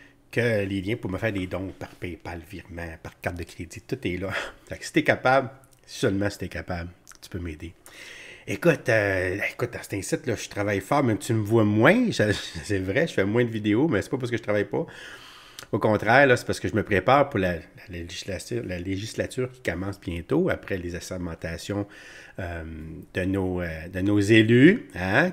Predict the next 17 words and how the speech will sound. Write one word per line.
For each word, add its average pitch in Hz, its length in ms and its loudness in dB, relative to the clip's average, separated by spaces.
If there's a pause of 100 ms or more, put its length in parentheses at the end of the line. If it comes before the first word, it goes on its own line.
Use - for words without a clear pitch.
qui 101 100 -6
va 92 140 0
avoir 90 260 0
lieu, 95 180 2
là, 92 160 0
le, 85 160 -6 (140)
probablement 90 400 -2
là, 87 200 -4 (280)
entre 98 240 -4
le 98 140 2
dix-sept - 560 -6
puis 107 100 -6
le 95 80 -6
vingt 95 300 -2
et 95 120 2
un 104 220 0 (840)
octobre. 120 600 4